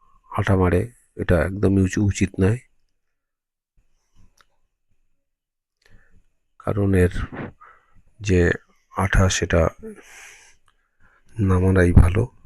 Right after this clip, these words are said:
প্যাকিংটা লাগানোই ভালো। কারণ আঠার অনেক ইঞ্জিনের মধ্যে সূক্ষ্ম সূক্ষ্ম ফুটো থাকে, সেগুলো দিয়ে অয়েল পাস করে, সেসব জায়গায় জাম হয়ে গেলে ইঞ্জিন ক্ষতি হতে পারে।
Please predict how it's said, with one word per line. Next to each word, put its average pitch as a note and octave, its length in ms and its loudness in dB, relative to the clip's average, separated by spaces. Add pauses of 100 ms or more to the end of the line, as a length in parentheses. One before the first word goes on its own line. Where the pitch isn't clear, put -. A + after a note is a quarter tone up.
(100)
প্যাকিংটা F2 540 0
লাগানোই F2+ 380 2
ভালো। D#2+ 300 2 (520)
কারণ F#2+ 400 0 (960)
আঠার G2 240 4
অনেক F#2+ 260 4 (320)
ইঞ্জিনের G2 380 2
মধ্যে F#2+ 320 4
সূক্ষ্ম - 340 0
সূক্ষ্ম F#2+ 360 0
ফুটো G2+ 200 -2
থাকে, G2+ 220 -2
সেগুলো F#2 360 -4
দিয়ে F#2+ 160 -2
অয়েল F2+ 280 2
পাস - 220 -2
করে, F#2+ 220 0
সেসব F#2 280 -8
জায়গায় F2+ 300 -2
জাম F#2+ 280 0
হয়ে F2+ 280 2
গেলে F#2 340 0
ইঞ্জিন F2+ 300 -4
ক্ষতি - 320 -2
হতে E2 160 2
পারে। E2+ 240 0